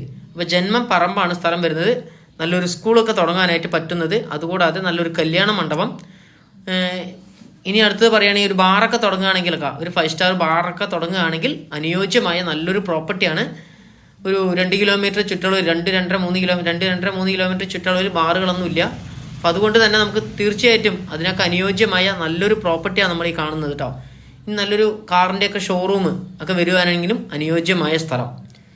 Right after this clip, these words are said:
അപ്പോൾ ഇത് സെൻറ്റിന് ചോദിക്കുന്ന വില ആറ് ലക്ഷം രൂപ ചോദിക്കുന്നുണ്ടെങ്കിലും വില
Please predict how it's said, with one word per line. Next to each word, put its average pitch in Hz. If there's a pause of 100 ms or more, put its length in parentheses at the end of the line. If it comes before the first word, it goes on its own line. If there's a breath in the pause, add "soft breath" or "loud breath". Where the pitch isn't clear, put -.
(320 loud breath)
അപ്പോൾ 196
ഇത് 202
സെൻറ്റിന് 202
ചോദിക്കുന്ന 240
വില 214 (480)
ആറ് 208
ലക്ഷം 220
രൂപ 214
ചോദിക്കുന്നുണ്ടെങ്കിലും 190 (160)
വില 185